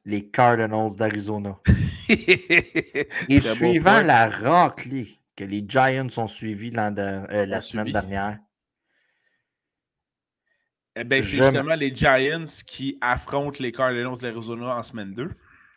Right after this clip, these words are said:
Speaker 1: Donc, je m'attends à comme un
Speaker 2: Un
Speaker 1: retour,
Speaker 2: réveil offensif,
Speaker 1: un
Speaker 2: hein.
Speaker 1: réveil offensif. Donc, Daniel Jones devrait
Speaker 2: Darren Waller, mais Daniel Jones,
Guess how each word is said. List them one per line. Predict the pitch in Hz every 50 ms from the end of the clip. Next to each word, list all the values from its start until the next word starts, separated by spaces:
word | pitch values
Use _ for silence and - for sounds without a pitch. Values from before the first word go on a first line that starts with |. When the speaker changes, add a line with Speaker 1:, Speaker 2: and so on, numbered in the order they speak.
| _
Speaker 1:
Donc, | - 123 127 123 147 160 165 147
je | 123 143
m'attends | 135 127 131 123 120 - - 143 160 175 165 127
à | 104 101
comme | - 143 160 165
un | 139 113 98 90 85 - - _ _ - _ _
Speaker 2:
Un | - 107 107 110 117 135
Speaker 1:
retour, | 135 123 117 127 143
Speaker 2:
réveil | 139 135 143
offensif, | 135 117 104 - 113 110 - - 175 170 175 -
Speaker 1:
un | 113 -
Speaker 2:
hein. |
Speaker 1:
réveil | 117 123 139 135 131 160 165 151
offensif. | 139 117 - - 110 104 101 - 104 95 101 98
Donc, | 107 107 107 110 101
Daniel | 101 107 107 110 110 104 101 95
Jones | 98 107 107 113 127 147 147 147 143 135 - - - - _ _ _ _ _ _ _ _ _ _ _
devrait | _ - 110 110 120 120 113 104 107 107 113 117 131 -
Speaker 2:
Darren | 120 123 120
Waller, | 120 120 117 113 110 110 107 110 120 139 151 160 _ _ _
mais | 104 104 107 104 104 104
Daniel | 107 117 117 120 123 107 104
Jones, | 123 135 143